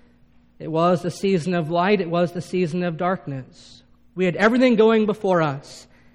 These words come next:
and yet we had nothing going before us. These, of course, are the opening lines of the famous Tale of Two Cities, but these lines illustrate, are illustrative of our passage this morning as we consider not the tale of two cities, but rather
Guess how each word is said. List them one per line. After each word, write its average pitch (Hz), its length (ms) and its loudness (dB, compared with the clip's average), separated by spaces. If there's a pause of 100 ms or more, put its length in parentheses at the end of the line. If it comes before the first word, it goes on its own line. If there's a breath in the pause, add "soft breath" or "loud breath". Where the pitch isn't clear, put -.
(360 soft breath)
and 175 160 -2
yet 180 140 2
we 180 120 2
had 170 220 2
nothing 160 460 -2
going 139 300 -4
before 139 340 -8
us. - 440 -14 (640 soft breath)
These, 202 160 2
of 175 140 -2
course, 190 280 0
are 180 40 -2
the 175 80 0
opening 175 640 -2
lines 190 320 2
of 147 60 -8
the 175 80 -2
famous 180 340 -2
Tale 190 240 -2
of 175 80 -2
Two 175 160 -4
Cities, 180 560 -4 (500 loud breath)
but 170 140 -10
these 175 240 0
lines 175 400 0
illustrate, 190 720 0 (580 soft breath)
are 180 120 0
illustrative 202 300 2
of 170 40 0
our 160 100 0
passage 190 320 0
this 180 220 -6
morning 214 240 2
as 165 100 -2
we 185 80 0
consider 185 320 -4
not 196 200 -2
the 175 80 -10
tale 196 320 0
of 175 120 -2
two 180 160 -2
cities, 180 360 -2
but 160 120 -8
rather 170 440 -2